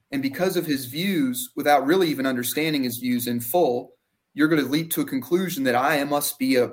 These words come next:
a brutal racist <laughs> and, and, and despicable and need to be done away with. Um, Thomas, the, the video clip they, they played made my point for me,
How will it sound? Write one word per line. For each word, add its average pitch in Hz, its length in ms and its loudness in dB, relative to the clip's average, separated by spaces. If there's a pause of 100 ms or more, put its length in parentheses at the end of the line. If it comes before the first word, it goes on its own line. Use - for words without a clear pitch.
(120)
a 123 80 -4
brutal 139 640 -2
racist 131 760 -2 (240)
<laughs> - 320 -12
and, 131 400 -2
and, 131 320 -2
and 127 200 -2
despicable 123 680 -2
and 127 80 -2
need 123 100 -4
to 120 60 -8
be 120 100 -4
done 123 200 0
away 127 260 -2
with. 101 260 -8 (640)
Um, 120 420 0 (680)
Thomas, 151 380 2
the, 131 160 -6
the 127 180 -4
video 156 260 4
clip - 260 -2
they, - 260 -2 (260)
they 123 100 2
played 151 640 2 (460)
made 147 280 4
my 139 140 2
point 143 380 0
for 170 280 0
me, 113 280 -6